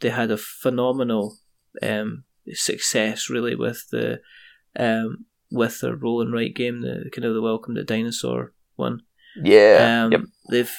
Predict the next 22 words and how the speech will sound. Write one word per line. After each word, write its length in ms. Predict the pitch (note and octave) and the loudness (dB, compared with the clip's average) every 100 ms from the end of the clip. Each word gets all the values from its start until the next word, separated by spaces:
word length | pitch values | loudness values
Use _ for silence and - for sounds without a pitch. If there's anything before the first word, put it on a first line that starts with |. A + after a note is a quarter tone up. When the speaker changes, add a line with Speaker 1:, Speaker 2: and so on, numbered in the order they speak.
| - - | -8 -4
Speaker 1:
I 80 | B2+ | 0
mean, 140 | B2 | 0
they 60 | A#2 | 0
had 160 | A2+ | 0
Dice 240 | B2 A#2+ - | 0 0 0
Hospital 540 | A#2 - - A2+ A2+ | -2 -2 -2 -2 -2
beforehand. 1160 | - - C3 A#2+ A#2 - - - D#3+ C3+ C3 - - | -6 -8 -4 -2 -2 -6 -8 -4 0 0 -2 -14 -10
<laughs> 0 | - | -6
Um, 320 | A2+ A2 A#2 | -4 -4 0
they're 140 | A2+ | 2
working 380 | A#2 A#2+ - B2 | 2 0 -4 -4
on 80 | A2+ | -4
a 120 | G#2+ - | -4 -4
Coral 460 | - A2 A2 A#2 | 0 2 2 0
game 280 | A2+ A#2+ B2 | -2 -6 -4
at 100 | A#2+ | -6
the 100 | - | -6
moment. 560 | A#2 A#2+ C3 B2+ B2+ - - - - - - _ | -6 -8 -8 -8 -10 -14 -20 -20 -20 -20 -20 _
You 100 | B2 | -4
know, 200 | A#2 A2 | 0 -2
they've, 280 | - B2 A#2 - - | -2 -4 -4 -10 -12
they've, 180 | A2 | -12